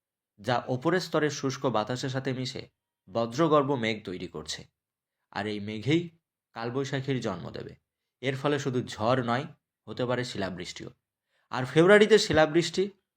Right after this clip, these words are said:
বা কালবৈশাখী মানেই কিন্তু কৃষির একটা বড় বিপর্যয়। চিন্তার বিষয় হলো আমাদের কৃষিতে। এই সময়ে আম ও লিচু গাছের মুকুল আসে, মাঠে রয়েছে গম, ভুট্টা এবং রবি শস্য।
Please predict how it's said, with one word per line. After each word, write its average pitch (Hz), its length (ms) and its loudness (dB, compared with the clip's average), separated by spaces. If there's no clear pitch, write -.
বা 117 140 -2
কালবৈশাখী 135 680 0
মানেই 117 300 -2
কিন্তু 131 340 -10
কৃষির 131 260 -4
একটা 147 240 -2
বড় 104 280 0
বিপর্যয়। - 560 -12
চিন্তার 185 340 6
বিষয় 151 300 0
হলো 151 180 -2
আমাদের 139 300 -4
কৃষিতে। - 400 -12
এই 151 140 0
সময়ে 170 360 2
আম 120 220 0
ও - 80 -12
লিচু 117 280 -2
গাছের 147 260 0
মুকুল 104 340 -4
আসে, - 220 -8
মাঠে 120 260 -2
রয়েছে 156 320 0
গম, 117 340 0
ভুট্টা 110 400 -6
এবং 120 240 -6
রবি 95 220 -2
শস্য। 87 280 -12